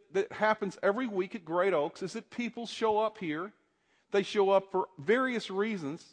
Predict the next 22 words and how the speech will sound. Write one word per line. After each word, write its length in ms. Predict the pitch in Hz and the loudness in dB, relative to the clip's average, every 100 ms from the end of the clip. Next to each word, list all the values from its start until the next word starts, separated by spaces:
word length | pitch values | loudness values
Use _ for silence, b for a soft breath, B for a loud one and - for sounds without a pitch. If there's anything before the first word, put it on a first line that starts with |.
| - | -10
Some 160 | 190 | -2
of 140 | 214 202 | -2 -2
you 80 | |
c-, 180 | 220 - - | -10 -14 -10
show 220 | - 175 | 0 0
up 60 | 196 | 0
because 460 | 190 165 165 - | 0 2 2 0
it's 160 | - - | -10 -6
what 180 | 170 - | -6 -4
you 60 | |
do 200 | 190 320 | 0 4
every 180 | 269 156 | 4 2
Sunday, 380 | - 127 107 80 _ _ _ - | -6 -6 -6 -10 _ _ _ -12
okay? 380 | 147 214 233 277 - _ _ _ _ _ | -6 0 0 0 -6 _ _ _ _ _
It's 160 | 190 190 | -4 -2
habitual. 640 | 262 214 330 - 185 101 - _ _ _ _ _ _ _ | -2 0 -2 -2 -4 -4 -10 _ _ _ _ _ _ _
It's 200 | 180 - | -6 -2
what 180 | 196 - | -2 0
you 80 | 269 | -2
do 240 | 330 381 | 2 4
every 220 | 349 170 | 4 0
Sunday. 420 | 143 139 107 80 | -2 -2 -2 -8